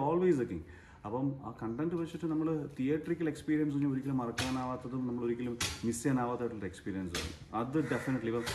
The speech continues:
ഇപ്പം എന്താ പറയുക, ആ, ഇപ്പം മരക്കാരെ കാണാൻ പോകുന്ന പോലെ അല്ലെങ്കിൽ ഏതെങ്കിലും ഒരു, ആ, ഒരു, ആ, ഇത് ശങ്കർ സാറിൻ്റെ മൂവി കാണാൻ പോകുന്ന അല്ലെങ്കിൽ എസ് എസ് രാജമൗലി സാറിൻ്റെ ഒരു മൂ-, മൂവി കാണാൻ പോലും ആ, ആ,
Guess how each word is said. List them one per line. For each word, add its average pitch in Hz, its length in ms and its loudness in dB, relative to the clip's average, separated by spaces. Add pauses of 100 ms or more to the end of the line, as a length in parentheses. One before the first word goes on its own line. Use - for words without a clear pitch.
(240)
ഇപ്പം 120 120 0
എന്താ 120 120 2
പറയുക, 107 160 2
ആ, 95 440 -4
ഇപ്പം 98 340 -4
മരക്കാരെ 101 360 0
കാണാൻ 117 280 0
പോകുന്ന 110 220 -2
പോലെ 107 160 -2
അല്ലെങ്കിൽ 107 300 -2
ഏതെങ്കിലും 107 320 -2
ഒരു, 110 180 -2 (340)
ആ, 95 280 -2
ഒരു, 95 120 -4
ആ, 92 580 -4
ഇത് 92 80 -6
ശങ്കർ 107 280 -2
സാറിൻ്റെ 117 260 0
മൂവി 110 220 0
കാണാൻ 107 320 -2
പോകുന്ന 104 200 -4
അല്ലെങ്കിൽ 107 320 -2
എസ് 98 280 -2
എസ് 107 100 -4
രാജമൗലി 110 400 0
സാറിൻ്റെ 110 220 -2
ഒരു 107 80 -2
മൂ-, 107 260 -6
മൂവി 104 300 -2
കാണാൻ 104 240 0
പോലും 101 320 -2
ആ, 131 120 -2
ആ, 147 200 0